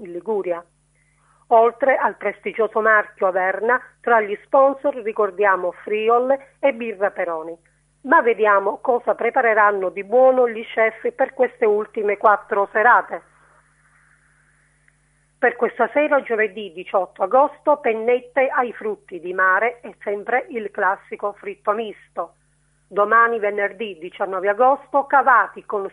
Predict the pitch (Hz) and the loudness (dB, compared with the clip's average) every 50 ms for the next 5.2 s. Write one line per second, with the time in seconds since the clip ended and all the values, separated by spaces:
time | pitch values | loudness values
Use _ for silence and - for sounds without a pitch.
0 | - - _ - 214 208 214 214 214 240 254 247 - - _ _ _ - - 254 | -14 -12 _ 0 2 2 2 2 2 0 0 0 -2 -8 _ _ _ -12 -10 -6
1 | 214 214 220 208 180 208 285 302 302 302 294 302 285 240 220 202 196 185 170 - | -4 -2 -2 -4 -4 -6 -6 -4 -2 -2 -2 -2 -4 -6 -6 -8 -8 -10 -10 -12
2 | 185 165 160 _ - - 226 190 - _ _ _ _ _ _ - - - - 247 | -16 -18 -20 _ -16 -14 -14 -14 -14 _ _ _ _ _ _ -20 -10 -4 -2 -2
3 | 208 196 185 190 190 202 254 349 339 269 214 196 190 180 - 202 196 185 180 190 | -2 -4 -4 -6 -6 -4 -2 -2 -2 -2 -2 -2 -2 -2 0 -2 -2 -2 -4 -8
4 | 185 185 196 185 - 190 196 175 _ - 196 170 165 156 156 - _ _ _ - | -8 -8 -10 -10 -10 -12 -12 -12 _ -10 -10 -10 -10 -12 -20 -20 _ _ _ -14
5 | 190 175 - | -14 -14 -16